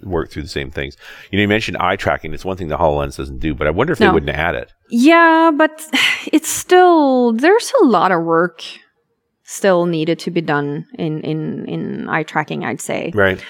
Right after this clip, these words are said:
Speaker 2: There's a good, some good things, uh, coming out with eye tracking, of course. Uh, have you tried V R with eye tracking?
Speaker 1: No.
Speaker 2: It's amazing.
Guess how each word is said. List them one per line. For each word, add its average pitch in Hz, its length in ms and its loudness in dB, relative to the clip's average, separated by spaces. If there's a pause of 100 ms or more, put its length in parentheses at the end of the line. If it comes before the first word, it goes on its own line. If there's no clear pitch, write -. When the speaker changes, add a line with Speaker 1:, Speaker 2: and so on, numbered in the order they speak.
(100)
Speaker 2:
There's 453 380 4
a 277 60 4 (220)
good, 175 720 4
some 208 280 4
good 170 320 2
things, 160 640 -4
uh, 69 560 -8 (520)
coming 175 240 0
out 147 240 0
with 165 260 -2
eye 147 140 -2
tracking, 147 380 -6
of 143 160 -8
course. 160 540 -2
Uh, 170 280 -6
have 190 160 0
you 226 80 2
tried 262 320 0
V 202 280 2
R 190 280 2
with 254 180 -2
eye 262 120 0
tracking? 302 400 -6 (260)
Speaker 1:
No. 180 460 2 (220)
Speaker 2:
It's 320 540 2
amazing. 180 800 -2